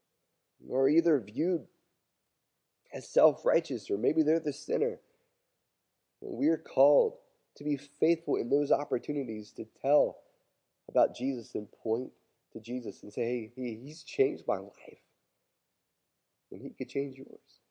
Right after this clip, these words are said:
So two things to think about. This Christmas, how do you see yourself, and how do you see others?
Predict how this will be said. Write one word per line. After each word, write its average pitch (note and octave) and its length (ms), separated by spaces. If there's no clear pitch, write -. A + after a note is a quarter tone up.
So B2 140
two G3+ 220
things E3 240
to B2+ 100
think - 220
about. E2+ 340
This D#3+ 160
Christmas, B2 560
how A3+ 180
do D#3 80
you D#3 120
see C#3 160
yourself, A#2 600
and A2 160
how D#3+ 280
do D#3 40
you E3 120
see D#3+ 200
others? - 520